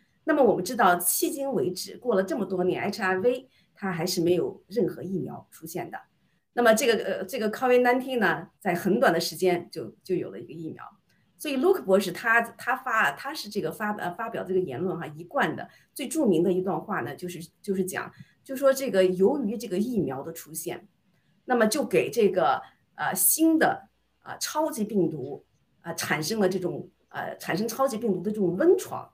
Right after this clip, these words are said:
那么因为我们知道这个自然都是有选择压力的，如果要是任凭这个病毒的话呢，让它去自然的在这个人，呃，在人类当中传播的话呢，它可能会速度会慢下来。但是实际上呢，因为这个疫苗的这个接种，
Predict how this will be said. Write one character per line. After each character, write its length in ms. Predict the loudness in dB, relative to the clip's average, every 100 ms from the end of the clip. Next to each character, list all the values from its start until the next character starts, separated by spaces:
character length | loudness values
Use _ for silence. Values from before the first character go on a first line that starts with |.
| _ _ _ _ -6
那 80 | -2
么 60 |
因 220 | 0 2 2
为 100 | 4
我 140 | 4
们 60 | 2
知 120 | 2
道 120 | 2
这 80 | 2
个 80 | 0
自 180 | 0 2
然 160 | 2
都 60 | 0
是 120 | -2
有 80 | -4
选 240 | -4 -8
择 120 | -8 -6
压 200 | -6 -6
力 200 | -8 -8
的， 200 | -12 -20 _ _ _
如 140 | -8 0
果 80 |
要 100 | 2
是 220 | 4 2 2
任 180 | 0 -2
凭 180 | -2 -2
这 180 | 0
个 200 | 2 0 0
病 280 | 0 0
毒 160 | 0 -2
的 100 | -6
话 200 | -2 0
呢， 120 | 0
让 160 | 0 -2
它 140 | -2
去 260 | -4 -4 -6
自 200 | -2 0
然 180 | 2 2
的 100 | 0
在 160 | -2
这 100 | -4
个 60 | -6
人， 200 | -6 -8
呃， 100 | -8
在 160 | -6 -6
人 180 | -4 -2
类 180 | -2 -2
当 160 | -4 -2
中 160 | 0 -2
传 320 | -6 -8 -4
播 180 | -2 -2
的 80 | -2
话 160 | -4
呢， 120 | -4 -10
它 100 | -14
可 100 | -12
能 100 | -12
会 120 | -10
速 180 | -12 -12
度 200 | -14 -14 _ _
会 80 | -2
慢 260 | 2 2 2
下 200 | 0 -2
来。 240 | -8 -12 _ _ _ 2
但 140 | 2
是 80 | 4
实 160 | 0 -2
际 100 | -2
上 220 | 0 2
呢， 180 | 2 -2 -10 -6
因 160 | 2
为 120 | 4
这 200 | 4 4
个 360 | 6 6 6 2 -4
疫 200 | -2 0
苗 220 | 2 0
的 80 | -4
这 80 |
个 80 | -8
接 240 | -8 -2 0
种， 280 | -2 -8